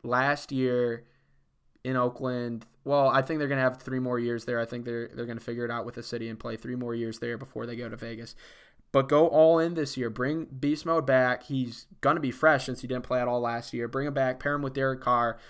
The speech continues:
You got Crabtree and Cooper on the outside. I think that would absolutely be tremendous. You got to change of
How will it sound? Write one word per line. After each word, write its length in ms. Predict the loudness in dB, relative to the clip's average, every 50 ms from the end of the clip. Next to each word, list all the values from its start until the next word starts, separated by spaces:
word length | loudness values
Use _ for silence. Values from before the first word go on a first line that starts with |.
| -20 -20 -16 _
You 80 | -2 2
got 200 | 2 2 2 0
Crabtree 460 | 2 4 4 4 4 2 -2 -6 -6
and 120 | -6 -6 -4
Cooper 300 | -6 -6 -4 -2 -2 -2
on 120 | -2 -2
the 120 | -4 -4
outside. 540 | -4 -4 -4 -4 -4 -6 -4 -4 -4 -4 -6 -6
I 120 | -6 -6
think 340 | -6 -6 -6 -6 -6 -6 -4
that 160 | -2 -2 0
would 120 | -2 -2 -4
absolutely 480 | -6 -6 -6 -6 -8 -8 -6 -4 -4 -4
be 260 | -6 -6 -6 -8 -8
tremendous. 680 | -10 -12 -12 -10 -10 -10 -10 -10 -10 -10 -10 -10 -10 -10
You 80 | -8 -8
got 180 | -8 -8 -10
to 60 | -10
change 180 | -10 -8 -6 -6
of 140 | -8 -8